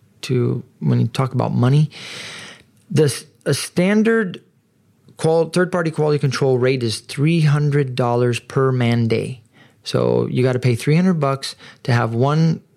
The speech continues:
trained Q C person to show up to the factory at seven in the morning, seven or eight in the morning,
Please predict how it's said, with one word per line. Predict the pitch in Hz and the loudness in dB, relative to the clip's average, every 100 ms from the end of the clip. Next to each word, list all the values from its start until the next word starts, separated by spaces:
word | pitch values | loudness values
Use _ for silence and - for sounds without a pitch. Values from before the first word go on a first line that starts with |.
| _ _ _ _ | _ _ _ _
trained | - 156 151 156 135 | -4 0 2 2 0
Q | - 160 | 0 0
C | 135 151 | 2 0
person | 139 123 113 120 110 | 0 -2 0 -2 -2
to | 120 - - | -6 -12 -8
show | - 135 | -2 0
up | 143 | 0
to | 156 | -2
the | 151 | -2
factory | 135 120 - 123 | -2 -4 -4 -4
at | 113 | -2
seven | 131 127 147 | -2 0 2
in | |
the | 143 | 2
morning, | 127 117 117 | 2 2 2
seven | 113 131 139 | 0 0 2
or | |
eight | 139 | 2
in | 135 | 2
the | |
morning, | 123 120 120 | 2 2 2